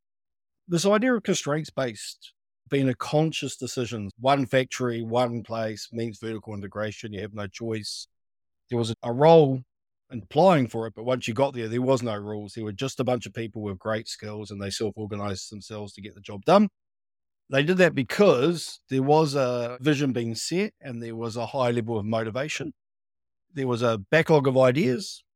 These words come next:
and you can pick the idea that you work on, but there was a form of self-organization from everybody else to stop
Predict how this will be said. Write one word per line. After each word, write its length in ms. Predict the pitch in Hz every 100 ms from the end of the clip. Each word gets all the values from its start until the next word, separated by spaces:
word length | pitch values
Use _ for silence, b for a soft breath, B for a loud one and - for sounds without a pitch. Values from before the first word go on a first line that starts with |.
| _
and 100 | 113
you 80 | 104
can 140 | 107
pick 160 | 123 120
the 140 | 117 117
idea 300 | 113 117 113
that 100 | 107
you 160 | - 107
work 240 | 120 123 127
on, 360 | 123 117 104
but 180 | - 123 - _ _
there 120 | 135
was 240 | 147 156 143
a 140 | 120
form 280 | - 190 170
of 80 | -
self-organization 880 | 147 135 127 127 120 120 120 117
from 120 | 101 120
everybody 380 | 113 117 113
else 280 | 131 113 -
to 260 | - 113 104
stop 320 | - - 135